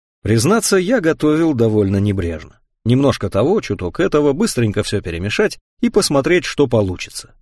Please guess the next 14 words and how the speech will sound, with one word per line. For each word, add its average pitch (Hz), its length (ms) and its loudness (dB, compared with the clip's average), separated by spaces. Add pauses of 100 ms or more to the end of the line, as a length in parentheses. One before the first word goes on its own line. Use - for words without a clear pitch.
(160)
Сам 202 260 4
я 180 140 4
называл 151 500 2
это 135 200 2
творческим 147 680 -2
подходом, 123 560 -2 (280)
хотя 113 220 2
на 90 120 -4
самом 156 360 0
деле 143 240 2
это 175 260 0
была 143 280 2
просто 127 380 -2
лень. 127 400 0